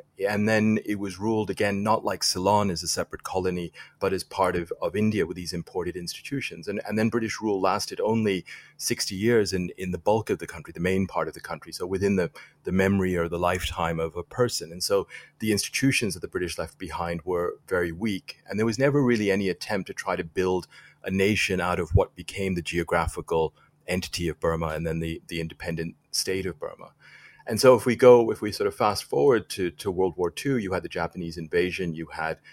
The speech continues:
the complete destruction of the, of the economy during the war and under Japanese occupation. And then after World War Two in nineteen forty-five, nineteen forty-six, Burma was again an afterthought. It was an imperial afterthought at a time when Britain had so many problems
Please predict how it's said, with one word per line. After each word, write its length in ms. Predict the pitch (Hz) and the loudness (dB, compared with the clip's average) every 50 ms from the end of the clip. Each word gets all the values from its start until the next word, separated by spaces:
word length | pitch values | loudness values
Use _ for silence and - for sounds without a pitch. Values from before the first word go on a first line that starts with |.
| - _ _ - | -20 _ _ -18
the 80 | - - | -12 -10
complete 340 | - 95 - - 143 120 | -10 -10 -2 -2 -2 -2
destruction 560 | - 95 - - - 110 101 - - - 101 95 | -2 -4 -6 0 2 0 0 2 -2 -4 -2 -4
of 120 | 87 80 | -4 -4
the, 160 | 90 87 80 82 - - | -4 -4 -4 -4 -4 -6
of 140 | 90 82 | -8 -6
the 100 | 90 80 | -2 -4
economy 560 | 78 - - - 98 95 95 95 92 87 87 - - | -2 -2 -2 -2 0 0 2 2 2 0 -2 -4 0
during 220 | - 98 98 98 95 | 2 4 4 4 2
the 80 | 90 | 0
war 320 | 85 92 92 92 95 92 87 | 0 2 2 2 2 2 0
and 100 | 87 85 | -2 -4
under 380 | 87 87 90 87 87 - - - | -4 -4 -4 -4 -4 -6 -8 -6
Japanese 540 | - 90 90 87 - 92 87 85 85 82 85 | -4 -4 -4 -2 -4 -6 -8 -6 -8 -6 -8
occupation. 800 | 87 87 - - 85 - - 107 117 104 - - 85 82 87 _ _ - - - - - _ _ - | -10 -10 -10 -14 -16 -6 -4 -4 -2 -2 -4 -6 -8 -10 -12 _ _ -20 -20 -20 -20 -20 _ _ -6
And 140 | - 120 123 | 0 4 4
then 100 | 123 113 | 6 6
after 320 | 110 123 143 139 - - 127 | 8 6 6 4 4 0 0
World 240 | 107 101 98 90 | 2 2 0 2
War 140 | 95 95 87 | 0 -2 -2
Two 320 | - - - 180 175 143 110 | -2 -4 -2 0 2 2 2
in 80 | 101 | 2
nineteen 500 | 98 98 98 92 - 101 90 90 92 87 - | 2 0 -2 -4 -6 -6 -6 -6 -6 -8 -10
forty-five, 680 | - - 98 95 87 90 85 - - 92 92 92 90 - | -8 -6 -4 -4 -4 -4 -6 -4 -2 0 0 0 0 0
nineteen 360 | 98 90 87 - 90 87 82 | -4 -4 -4 -4 -6 -8 -8
forty-six, 960 | - - 95 90 90 90 87 85 80 - _ - - - - - - - - | -4 -4 -4 -4 -4 -6 -8 -10 -10 -12 _ -2 0 0 0 -2 -2 -8 -10
Burma 360 | - _ - 110 107 104 101 92 | -10 _ 2 2 4 6 4 4
was 200 | 87 95 85 92 | 4 2 0 -2
again 420 | 87 - 95 90 90 87 87 85 - - - - _ _ _ _ - | 0 2 2 2 2 2 0 -2 -6 -10 -20 -20 _ _ _ _ -8
an 100 | 104 101 | 0 4
afterthought. 600 | 98 101 110 110 - - 87 - - 82 87 90 | 4 4 4 4 0 -6 -6 -6 -6 -8 -8 -8
It 40 | 95 | -8
was 120 | 92 90 | -8 -6
an 80 | 92 92 | -4 -4
imperial 420 | 90 87 - 95 90 85 82 90 | -2 -2 -2 -2 0 -2 -2 -2
afterthought 500 | 90 92 - - 92 90 82 82 82 67 | -4 -6 -8 -12 -16 -14 -12 -10 -8 -8
at 80 | 76 92 | -8 -8
a 140 | 95 95 92 | -8 -8 -8
time 320 | - - 92 95 92 90 | -6 -4 -2 -2 0 0
when 200 | 90 90 87 82 - - - - - - _ _ _ | 0 0 0 -2 -4 -10 -20 -20 -20 -20 _ _ _
Britain 240 | - 117 113 - 110 | 2 2 2 2 2
had 180 | 101 101 95 - | 0 0 0 0
so 200 | - - 101 101 | 4 4 6 6
many 180 | 104 104 95 | 6 4 2
problems 500 | - - - 92 82 90 85 82 82 - | 6 6 4 4 4 0 -2 -4 -6 -8